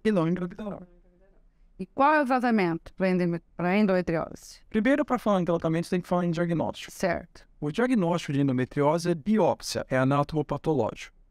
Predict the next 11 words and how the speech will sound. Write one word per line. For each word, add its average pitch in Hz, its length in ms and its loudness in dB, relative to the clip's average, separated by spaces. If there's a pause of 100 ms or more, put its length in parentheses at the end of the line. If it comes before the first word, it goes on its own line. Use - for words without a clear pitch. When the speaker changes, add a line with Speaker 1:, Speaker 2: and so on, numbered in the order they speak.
(240)
Speaker 1:
Existem 160 420 0
exames 165 560 2
que 151 120 -4
podem 143 340 2
ser 123 260 0
lançados 123 840 0 (240)
pra 139 140 0
você 147 280 -2
rastrear 165 760 -2
a 175 60 -2
doença. 151 680 -2